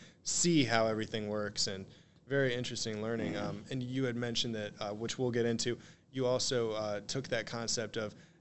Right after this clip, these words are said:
Speaker 1: the cow hearts and stuff like that to
Speaker 2: Mm-hmm.
Speaker 1: help teach the kids this is not only how this works, but now you get to see it up close, almost blown up right at you.
Speaker 2: Exactly. You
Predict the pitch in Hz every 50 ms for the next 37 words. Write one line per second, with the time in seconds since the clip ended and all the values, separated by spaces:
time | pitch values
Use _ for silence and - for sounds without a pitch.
0 | _ - - - 127 127 117 107 101 101 - 127 117 110 113 104 113 113 113 110
1 | 107 101 - 110 107 - - 117 107 - 104 107 101 101 113 110 107 107 156 151
2 | 156 151 135 131 127 110 110 107 - - - 123 113 - - 117 - - - 117
3 | 110 107 - - - - - - - - 120 120 - 120 113 123 127 123 120 123
4 | 120 117 110 104 107 107 101 101 98 101 95 - 123 139 156 147 131 120 - -
5 | - - - - - - - 117 117 117 117 113 113 117 107 107 107 - - 123
6 | 117 104 104 - 117 117 - - 127 120 113 - 120 117 110 101 107 113 117 117
7 | 117 117 117 113 104 - 107 101 104 113 110 104 - - - - - 196 175 160
8 | 165 165 147 143 143 147 - - 143 147 147 151 151